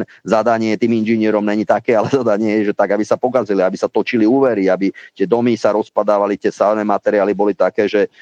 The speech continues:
že ten, ten do-, tie domy sa musia asanovať, aby dobehne hypotéka, aby si museli tie ďalšie, tie ich deti, potomkovia to nezdedili a museli si stavať ďalší, hej, že už až tak ďaleko to došlo, bohužiaľ. A problém je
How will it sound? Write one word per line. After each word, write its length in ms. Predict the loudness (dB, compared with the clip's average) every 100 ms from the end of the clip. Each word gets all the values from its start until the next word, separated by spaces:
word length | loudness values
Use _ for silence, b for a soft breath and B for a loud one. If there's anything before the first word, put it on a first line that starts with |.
| B -4
že 480 | 0 0 2 0 -2 -6 -6 -4 -2
ten, 160 | -2
ten 240 | -2 -4 -2
do-, 160 | -2
tie 160 | -2 -4
domy 300 | 0 -2 0
sa 80 | -2
musia 720 | -4 -8 -20 -20 -4 0 0 0
asanovať, 560 | 0 0 2 2 0
aby 300 | 0 0 0
dobehne 400 | 0 0 0 0 0
hypotéka, 540 | 0 0 -2 0 -2
aby 80 | -2
si 100 | -2
museli 380 | -2 0 -2 0
tie 240 | 0 0
ďalšie, 380 | 2 0 -2 -6
tie 140 | -2 -2 0
ich 40 |
deti, 240 | -2 -2 -4
potomkovia 680 | -2 -2 -2 0 0 0 -2 b -4
to 80 |
nezdedili 460 | -2 0 0 2 2
a 80 | 0
museli 260 | -2 -2
si 140 | -2 -4
stavať 280 | 0 0 2
ďalší, 400 | 0 0 -4 -8 -2
hej, 180 | 0 -2 B B
že 100 | -2
už 180 | 0 0
až 60 | 0
tak 220 | -2 0
ďaleko 320 | 0 0 -4
to 120 | -2 -2 -2 B -6
došlo, 400 | 0 0 0 0
bohužiaľ. 400 | 0 -2 -2 -4 -4 b b _ _ _ _ _ _ _ -2
A 80 |
problém 480 | 0 0 2 2 2
je 160 | 2